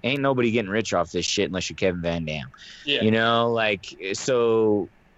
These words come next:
Speaker 1: if you're fishing because you're like, "Let's make a super team and win," whatever, dude. I mean, some people like that, and then, like, it, so what I look, what I look at it like is kinda like poker. Some people like to gamble,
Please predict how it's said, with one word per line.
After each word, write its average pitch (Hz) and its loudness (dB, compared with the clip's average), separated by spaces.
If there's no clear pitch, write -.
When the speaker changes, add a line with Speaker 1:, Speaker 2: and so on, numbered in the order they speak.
Speaker 1:
if 107 0
you're 143 4
fishing 120 2
because 104 2
you're 98 0
like, 87 0
"Let's 131 -2
make 123 -2
a 85 -2
super - 0
team 92 -2
and 92 -2
win," 127 0
whatever, 76 0
dude. 71 -4
I 120 2
mean, 127 0
some 170 0
people 165 2
like 156 2
that, 156 0
and 110 0
then, 104 -4
like, 101 0
it, 127 2
so 143 0
what 135 4
I 160 4
look, 170 2
what 135 2
I 135 4
look 156 2
at 117 2
it 104 2
like 95 -2
is 85 -6
kinda 107 -2
like 87 -4
poker. 80 -4
Some 131 0
people 127 0
like 117 2
to 98 -6
gamble, 113 0